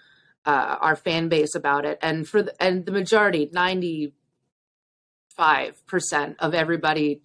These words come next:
i-, is, is grateful that, you know, it's, they're, they're looking up to me in a certain sense, but they're grateful that I can also have those feelings. And then you have the five percent that's like, "Why are you complaining online?" Like, yeah, I have a,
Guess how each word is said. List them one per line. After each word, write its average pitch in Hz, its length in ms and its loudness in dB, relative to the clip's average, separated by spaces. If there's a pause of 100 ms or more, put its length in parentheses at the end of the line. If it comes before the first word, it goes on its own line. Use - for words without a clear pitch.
(200)
i-, 165 160 -2
is, 170 300 2 (100)
is 160 320 -2 (460)
grateful 185 840 -2 (360)
that, 156 500 2 (1600)
you 180 180 2
know, 147 180 4
it's, - 280 -4 (480)
they're, 170 320 4
they're 175 160 4
looking 208 320 4
up 160 160 -2
to 180 100 -6
me 156 160 -2
in 147 80 -2
a 147 40 -4
certain 147 560 -4
sense, 147 280 -4
but 151 200 -6
they're 143 320 0 (100)
grateful 160 560 2
that 139 220 -6 (240)
I 151 160 4
can 160 180 -6
also 151 300 -8
have 143 220 -4
those 151 200 -4
feelings. 151 420 -4
And 165 140 -2
then 185 80 2
you 196 120 -2
have 175 180 0
the 165 60 -8
five 160 340 0
percent 151 360 -2
that's - 140 -12
like, 151 160 -6
"Why 214 200 4
are 190 80 0
you 185 180 0
complaining 180 480 -4
online?" 160 500 -2
Like, 165 240 -10
yeah, 170 200 -2
I 170 100 0
have 165 120 0
a, 151 120 -6